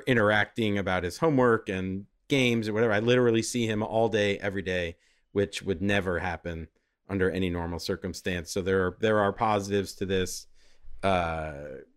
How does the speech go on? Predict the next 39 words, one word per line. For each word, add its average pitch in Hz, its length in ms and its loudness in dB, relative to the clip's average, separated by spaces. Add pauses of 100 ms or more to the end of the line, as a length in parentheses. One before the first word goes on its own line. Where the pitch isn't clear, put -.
(140)
and 107 320 0
it's 104 200 -2
also 107 340 2
given 101 240 -2
my 98 140 -2
brother 95 260 0
and 95 80 -2
I 95 120 -2
a 90 60 0
chance 98 400 -4
to 92 120 -4
really 98 260 2
evaluate 90 840 0
our 85 380 -4
business 127 600 2
and 95 380 -2 (480)
where 117 320 6
we 113 100 4
wanna 107 240 2
go, 104 300 4
what 101 200 4
we 104 120 2
wanna 95 240 2
do. 95 580 0 (400)
Uh, 87 360 4
I 85 100 0
think 104 180 -2
we've 95 160 2
made 95 220 4
a 90 240 2 (480)
pretty 107 220 2
conscious 98 520 -2
choice 95 460 2
that 92 180 0
twenty 95 260 0
twenty-one 92 460 0
is 87 140 0
gonna 92 180 0
be 87 560 0